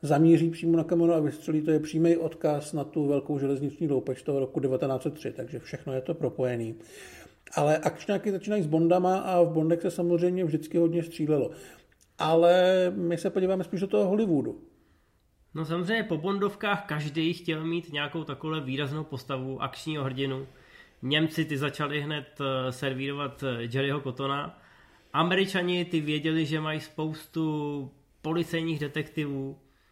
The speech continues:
Speaker 2: a teď se snažili z toho nějakým způsobem dostat maximum. Zatímco dřív ty policajti byli ty členové toho týmu,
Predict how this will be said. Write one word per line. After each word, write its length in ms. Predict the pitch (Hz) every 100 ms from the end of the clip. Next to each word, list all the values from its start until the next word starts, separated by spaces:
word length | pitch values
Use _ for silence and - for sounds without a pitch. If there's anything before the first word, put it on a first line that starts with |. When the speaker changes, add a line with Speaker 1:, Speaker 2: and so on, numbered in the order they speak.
| -
Speaker 2:
a 60 | -
teď 140 | 135
se 100 | 165
snažili 540 | 151 143 127 147 151 135 - _ _
z 120 | -
toho 220 | 156 135
nějakým 500 | 151 156 160 160 165
způsobem 680 | - 160 135 151 160 160 151 -
dostat 300 | 151 135 160
maximum. 520 | 151 147 180 147 101 - - - - -
Zatímco 340 | 131 170 -
dřív 300 | 156 123 170
ty 100 | 190
policajti 600 | 180 160 160 165 160 170
byli 240 | 151 160 160
ty 180 | 170 160
členové 560 | - 160 151 151 156
toho 580 | 151 151 151 160 147 127
týmu, 520 | - 185 196 143 175